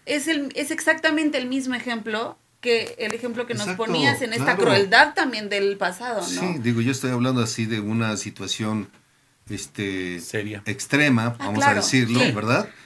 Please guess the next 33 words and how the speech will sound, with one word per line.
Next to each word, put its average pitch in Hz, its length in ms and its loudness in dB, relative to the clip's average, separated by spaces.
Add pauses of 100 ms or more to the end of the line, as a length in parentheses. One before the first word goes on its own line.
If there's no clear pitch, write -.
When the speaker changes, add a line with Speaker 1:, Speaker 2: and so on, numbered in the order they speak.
Speaker 2:
Y, 117 240 0
y 117 60 0
puedo 123 240 2
hablar 127 320 4
de, 98 460 -2 (360)
de 98 100 -8
otras 113 280 -2
que 113 80 -6
no 110 80 -2
son 117 220 -2
extremas, 131 680 0
como 98 300 -6
decían, 127 420 -4
gente 127 320 -6
que 117 100 -4
nació 107 300 -4
en 123 60 0
una 120 180 0
cuna 113 380 -6
cristiana 147 680 0
Speaker 1:
Ajá. 120 60 -8 (280)
Speaker 2:
y 107 100 -4
jóvenes 127 500 0
que 104 120 -8
me, 98 300 -6 (260)
me 104 180 -8
dicen, 113 420 -2 (760)
"Hermano, 95 340 -10
tengo 98 300 -10
un 92 60 -14
problema". 90 460 -20 (1900)
Este, 90 580 -14 (320)
"¿sí? 139 400 -10